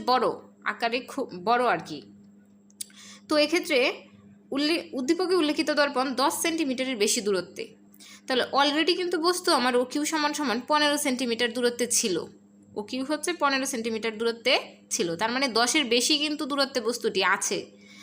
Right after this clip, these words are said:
তাহলে আমরা কিন্তু এই চিত্রই করতে পারি এবং সঠিক চিত্রের সাহায্যে তোমার যুক্তি উপস্থাপন করো। তাহলে আমরা কিন্তু এই চিত্রের মাধ্যমেই করতে পারি, যেহেতু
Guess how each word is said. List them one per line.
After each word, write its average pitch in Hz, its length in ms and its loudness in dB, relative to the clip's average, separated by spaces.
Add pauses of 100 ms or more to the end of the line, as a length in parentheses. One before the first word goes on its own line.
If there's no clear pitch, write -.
(100)
তাহলে 240 220 -2
আমরা 247 180 -2
কিন্তু 285 220 -2
এই 262 120 2
চিত্রই 294 340 -2
করতে 247 280 -2
পারি 196 160 0 (720)
এবং 247 160 2 (560)
সঠিক 311 340 2
চিত্রের 240 320 0
সাহায্যে 277 320 2
তোমার 233 240 0
যুক্তি 254 300 -4
উপস্থাপন 170 440 -4 (100)
করো। - 140 -8 (520)
তাহলে 214 240 -2
আমরা 247 160 -2
কিন্তু 285 160 -2 (140)
এই 311 120 4
চিত্রের 302 300 2
মাধ্যমেই 226 360 2
করতে 202 220 0
পারি, 170 180 0
যেহেতু 233 200 -2